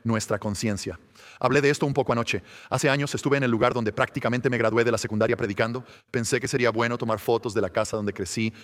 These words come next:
para mostrar a mis hijos. Así que estamos allí y sigo viendo lugares donde estuve en algunas cosas muy depravadas, cosas que todavía, si lo pienso demasiado, me hacen sentir náuseas. Como ese tipo de vergüenza,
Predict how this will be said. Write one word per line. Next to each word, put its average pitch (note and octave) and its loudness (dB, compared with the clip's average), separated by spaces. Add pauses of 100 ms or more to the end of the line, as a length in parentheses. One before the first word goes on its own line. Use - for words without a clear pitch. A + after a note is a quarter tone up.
(140)
para G2+ 0
mostrar G#2+ 0
a G2+ -2
mis G2 -6
hijos. - -8 (240)
Así D#3 -2
que D3+ 2
estamos C3+ 0
allí C3+ -2
y B2+ -4
sigo D3 0
viendo D3 2 (300)
lugares B2+ 4
donde C3+ 0
estuve D3 0
en B2+ 0
algunas C3 0
cosas C3+ 0
muy C#3 0 (280)
depravadas, A#2+ 2
cosas C#3+ 0
que C#3+ 0
todavía, C3+ 2 (140)
si - -2
lo A2 0
pienso C3+ -2
demasiado, C3 2 (160)
me B2+ 0
hacen D3+ 0
sentir C#3+ -2
náuseas. A#2+ -2 (720)
Como C3 0
ese D#3 0
tipo E3+ 0
de C#3 4
vergüenza, B2 0